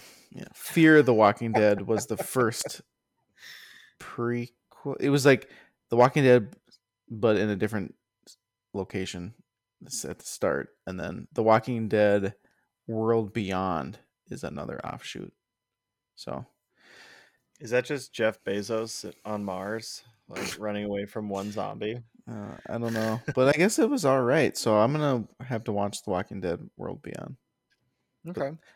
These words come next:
Speaker 1: I heard the second season of Fear the Dead was better than the first season, 'cause the first season was kinda boring.
Speaker 2: Mm.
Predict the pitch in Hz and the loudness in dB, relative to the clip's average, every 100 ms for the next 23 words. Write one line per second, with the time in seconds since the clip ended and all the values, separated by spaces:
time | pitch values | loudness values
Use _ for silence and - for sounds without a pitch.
0 | _ 113 117 165 143 - 139 131 131 123 | _ -2 4 2 4 4 4 2 0 0
1 | 113 104 110 104 95 92 - 90 - - | 0 -2 -2 0 0 0 -2 -8 -8 -2
2 | 71 - 117 _ _ _ - 98 98 76 | -2 -2 -10 _ _ _ -12 -10 -8 -10
3 | - 104 98 104 107 107 101 98 95 107 | -10 -12 -14 -14 -12 -8 -8 -8 -10 -10
4 | 87 - 76 73 92 92 131 _ _ _ | -12 -12 -12 -10 -12 -14 -16 _ _ _
5 | _ _ _ _ _ _ _ _ 113 110 | _ _ _ _ _ _ _ _ -14 -12
6 | 101 | -12